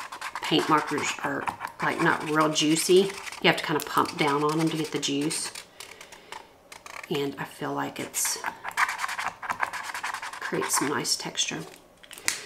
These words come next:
So to see that, that could be kind of your, your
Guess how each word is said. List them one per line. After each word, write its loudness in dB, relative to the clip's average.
So 10
to 10
see 8
that, 6
that 8
could -2
be 10
kind 6
of 4
your, -2
your 2